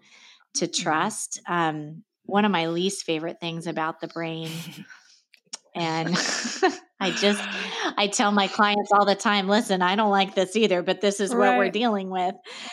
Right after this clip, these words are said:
Speaker 1: um, is that feelings follow
Speaker 2: Yeah.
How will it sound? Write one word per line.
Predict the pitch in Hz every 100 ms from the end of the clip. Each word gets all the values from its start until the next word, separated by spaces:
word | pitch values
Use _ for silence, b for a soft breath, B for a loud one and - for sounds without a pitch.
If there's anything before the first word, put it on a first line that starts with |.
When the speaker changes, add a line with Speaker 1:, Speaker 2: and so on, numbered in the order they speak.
| B 740 - 214
Speaker 1:
um, | 202 196 180 170 - -
is | 202 196 -
that | 185 -
feelings | - - 240 233 214 190 -
follow | - 180 175 165
Speaker 2:
Yeah. | -